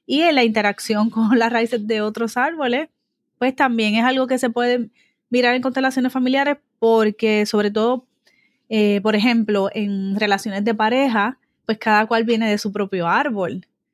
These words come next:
Entonces hay que mirar cómo están interaccionando eso, esos dos árboles.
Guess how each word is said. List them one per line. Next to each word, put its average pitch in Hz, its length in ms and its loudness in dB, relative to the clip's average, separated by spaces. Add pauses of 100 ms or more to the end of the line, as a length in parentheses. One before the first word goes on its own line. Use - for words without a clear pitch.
(360)
Entonces 196 260 -6
hay 240 180 4
que 226 100 0
mirar 220 280 2
cómo 233 160 -2
están 226 200 -2
interaccionando 214 1000 0
eso, 196 640 -4
esos 202 260 -6
dos 202 220 -4
árboles. 120 640 -2